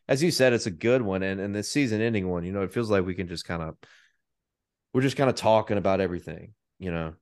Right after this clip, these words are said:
and, and Kevin Harvick, I think overall has been the,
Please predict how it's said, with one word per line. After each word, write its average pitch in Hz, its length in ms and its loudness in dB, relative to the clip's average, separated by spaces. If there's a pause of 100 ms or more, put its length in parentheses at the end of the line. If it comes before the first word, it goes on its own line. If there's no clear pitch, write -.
(140)
and, 98 100 -4
and 90 280 -2 (800)
Kevin 107 300 2
Harvick, 95 480 0 (280)
I 95 380 -2
think 95 380 -2
overall 90 560 2
has 85 100 -6
been 85 200 -8
the, 80 100 -8